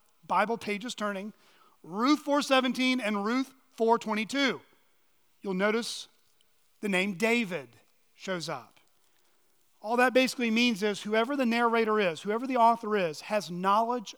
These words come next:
of David and him being anointed king at some point in history. But regardless of the exact chronological time, the author here wants us to know what the political and military climate was like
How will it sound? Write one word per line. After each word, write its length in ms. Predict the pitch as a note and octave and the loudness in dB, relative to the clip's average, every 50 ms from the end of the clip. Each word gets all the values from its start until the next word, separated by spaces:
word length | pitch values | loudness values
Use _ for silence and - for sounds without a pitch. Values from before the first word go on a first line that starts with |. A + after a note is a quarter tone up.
| - | -12
of 220 | F#3+ F#3 D3 D3 C#3+ | -12 -12 -12 -10 -6
David 580 | G3 G3+ A3 A#3+ G#3 C#3 C3+ B2 B2 B2+ - _ _ _ _ _ _ _ _ _ _ _ _ _ _ _ - | -4 -2 -2 -2 -4 -6 -10 -18 -18 -20 -20 _ _ _ _ _ _ _ _ _ _ _ _ _ _ _ -14
and 120 | F#3+ F3 | -12 -12
him 340 | D3+ - - A#3 A#3 A3 G#3 | -10 -6 -4 -4 -2 -2 -4
being 280 | F3 G#3 G#3+ G#3 G3+ F#3+ | -4 -2 -2 -2 -2 -4
anointed 640 | F#3 F#3+ F#3 F#3 G3 G3+ G#3 - - F#3+ E3 - - | -4 -4 -2 -2 -2 -2 -4 -6 -8 -10 -12 -12 -16
king 460 | - - A#3 A#3 G3+ F3 D3 C#3+ D#3+ | -12 -8 -6 -6 -4 -6 -6 -10 -12
at 180 | E3 D#3 - | -16 -16 -14
some 300 | - - - G3 F#3 F3 | -14 -12 -10 -10 -10 -10
point 320 | - - G3+ G3 E3+ D3 _ | -10 -10 -10 -10 -10 -10 _
in 80 | - C#3 | -20 -20
history. 440 | B2+ - G3 F3+ - - - C#3 A#2 G#2+ _ _ _ _ _ _ _ _ _ _ _ _ _ _ _ _ _ _ _ _ _ _ _ _ _ _ _ - | -18 -16 -14 -14 -14 -14 -16 -20 -20 _ _ _ _ _ _ _ _ _ _ _ _ _ _ _ _ _ _ _ _ _ _ _ _ _ _ _ _ -4
But 100 | D#4 D#4+ | 2 4
regardless 560 | E4 E4+ - F4 E4+ F#4 G4+ G4+ F#4 C4+ - | 6 6 8 10 10 10 10 8 4 2 0
of 80 | C#4 A#3 | -2 0
the 140 | B3+ A#3+ | 0 0
exact 480 | A3+ F3+ D#3+ A3+ B3 A3+ A3 A3 - - | 0 2 6 8 8 8 8 4 -2 -4
chronological 560 | - A3+ A3 G#3 G3+ G3+ G3 E3 F3+ G3+ F#3+ | 0 2 4 4 6 4 4 2 0 -8 -4
time, 320 | - G#3 G3 G3 A#3+ E4 - - - _ _ _ _ | 0 2 4 4 2 2 -2 -10 -20 _ _ _ _
the 80 | - - | -10 -2
author 380 | - A3+ B3 C#4 C#4 C#4+ C4 A#3 | 4 6 6 6 6 4 2 2
here 160 | B3 B3 A#3 | 4 4 4
wants 260 | G#3+ A3+ B3 - - | 4 4 2 2 0
us 140 | C#4 B3 - | -6 -6 -4
to 100 | C#4+ C4+ | -2 2
know 240 | A3+ A3 G#3+ G#3+ A3 | 4 4 4 4 4
what 160 | A3 A#3+ G3+ | 2 0 -2
the 80 | G#3+ | -2
political 680 | - - - A3 G#3+ A#3 B3 C4+ C4 - C#4 C4+ C4 B3 | -6 -4 -2 2 4 4 4 4 2 0 -2 -2 -2 -2
and 200 | G3+ F#3+ F#3 F#3 | -4 -4 -2 0
military 540 | G3 G#3+ A#3 B3 A3 - A#3 A3 G#3 G#3+ G#3 | 0 2 0 0 -2 -2 -2 -2 -2 -2 -4
climate 500 | - - - C4 C4 C#4 C#4 B3 B3 G#3+ | -6 -4 0 2 4 4 4 4 2 -2
was 160 | G3+ - - | -4 -4 0
like 320 | G3 F#3 F#3 G3 G#3+ - | 2 4 4 4 2 -4